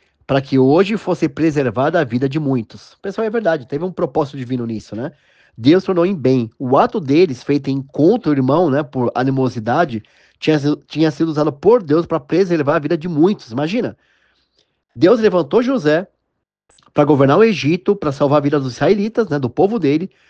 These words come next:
dos egípcios, que era o império daquela época, pessoal, mas com certeza, se José não tivesse lá, o Egito ia sofrer muito, e também de todas as ações que vinham ao Egito pra comprar alimentos, um período de fome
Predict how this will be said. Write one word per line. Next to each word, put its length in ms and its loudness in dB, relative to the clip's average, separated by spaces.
dos 160 -8
egípcios, 460 0
que 80 -2
era 80 2
o 20 4
império 340 2
daquela 320 4
época, 280 0
pessoal, 240 -4
mas 80 -4
com 260 -4
certeza, 580 -2
se 140 -14
José 240 -2
não 100 -2
tivesse 380 -4
lá, 100 0
o 60 2
Egito 360 -2
ia 60 0
sofrer 340 -4
muito, 480 0
e 140 0
também 240 2
de 80 -6
todas 260 2
as 120 4
ações 260 0
que 100 0
vinham 200 2
ao 40 4
Egito 380 2
pra 80 -2
comprar 200 -2
alimentos, 400 -2
um 80 -4
período 280 -2
de 100 -8
fome 500 0